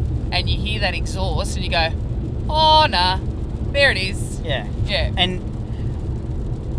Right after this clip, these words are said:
Speaker 2: different cars obviously have different notes, and, and you can, a lot of cars you can overdo it.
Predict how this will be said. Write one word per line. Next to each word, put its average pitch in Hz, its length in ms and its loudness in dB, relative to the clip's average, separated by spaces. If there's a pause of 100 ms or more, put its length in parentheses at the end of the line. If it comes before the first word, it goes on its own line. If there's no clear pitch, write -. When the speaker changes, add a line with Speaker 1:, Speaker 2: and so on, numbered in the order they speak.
Speaker 2:
different - 320 0
cars 180 320 6
obviously 156 380 2
have 135 160 4
different 147 320 2
notes, 139 340 2
and, 135 280 2 (180)
and 151 180 0
you 156 60 -2
can, 170 280 0 (320)
a 151 60 0
lot 175 200 4
of 190 60 0
cars 156 280 4
you 123 60 -2
can 143 120 2
overdo 131 380 4
it. - 80 0